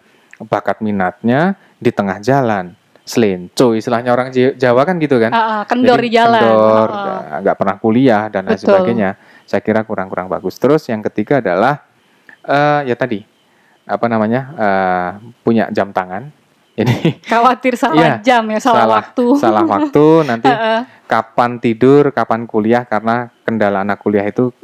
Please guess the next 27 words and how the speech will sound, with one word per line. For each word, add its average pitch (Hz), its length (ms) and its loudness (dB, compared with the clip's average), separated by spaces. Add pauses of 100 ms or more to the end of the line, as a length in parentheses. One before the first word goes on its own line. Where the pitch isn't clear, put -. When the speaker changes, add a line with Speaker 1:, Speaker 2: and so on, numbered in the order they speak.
(200)
Speaker 1:
terlalu 117 380 0
banyak 101 280 -4
tidur, 120 380 0
lupa 113 320 -2
kuliah. 95 440 -2
Jadi 190 180 0
kalau 262 240 4
Speaker 2:
Oke. 240 500 0
Speaker 1:
bawa 110 300 2
jam, 135 260 0
tahu, 156 320 0
"Oh, 131 200 2
ini 127 140 -2
jam 107 240 -2
kuliah," 113 440 2
berarti 120 460 0
Speaker 2:
Hmm. 226 280 -4 (160)
Speaker 1:
di 107 240 0 (200)
kampus - 680 -4
itu 98 160 -6
nanti 92 300 -2
kuliah, 107 560 0 (240)
saatnya 95 420 -4
tidur, 98 300 -2
tidur. 95 260 -2
Karena 101 300 -4 (560)
teman-teman 120 560 -4